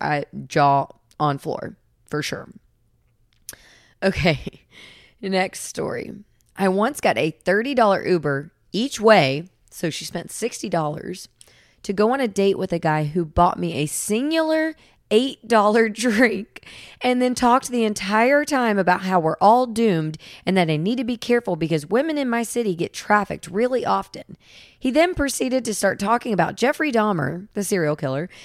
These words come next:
and joked about stranger danger before offering me a ride home that I obviously didn't take. Girl, you straight up dodged a bullet. This is actually terrifying. Like, as someone who watches many true crime documentaries and listens to plenty of the podcast, like,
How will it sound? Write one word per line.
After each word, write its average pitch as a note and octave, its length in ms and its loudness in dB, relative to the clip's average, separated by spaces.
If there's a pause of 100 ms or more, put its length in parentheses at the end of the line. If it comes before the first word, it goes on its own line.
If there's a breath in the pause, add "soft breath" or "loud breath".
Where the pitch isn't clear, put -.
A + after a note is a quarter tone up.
(200 loud breath)
and G#3 180 2
joked A#3 300 2
about A3+ 280 0
stranger A#3 540 -2
danger G#3 420 0
before E3+ 460 0
offering C#4 460 2
me A#3 140 0
a G#3+ 60 0
ride F3+ 320 0
home C#3+ 360 -2 (320 soft breath)
that E3+ 140 4
I D#3+ 180 6 (100)
obviously D#3+ 540 2
didn't D#3 400 -4
take. - 420 -8 (420 soft breath)
Girl, E3 220 2
you F3+ 140 -2
straight E3+ 720 -2
up D3 380 2
dodged D3 440 0
a D3 140 -2
bullet. C#3 580 -6
This F#3+ 180 -2
is C4 120 -12
actually F3 420 2
terrifying. C#3+ 640 -4
Like, E3 300 -4 (480 soft breath)
as F#3 160 -2
someone A3 260 0
who B3+ 160 4
watches F3 400 2
many D#3+ 320 -2
true D#3 280 -4
crime D#3 320 -4
documentaries D#3+ 680 -2
and C#3+ 140 -4
listens D3+ 300 -6
to D3+ 60 -6
plenty D3 300 -6
of D3 80 -6
the D3 80 -6
podcast, F3+ 640 -2
like, D#3+ 200 -2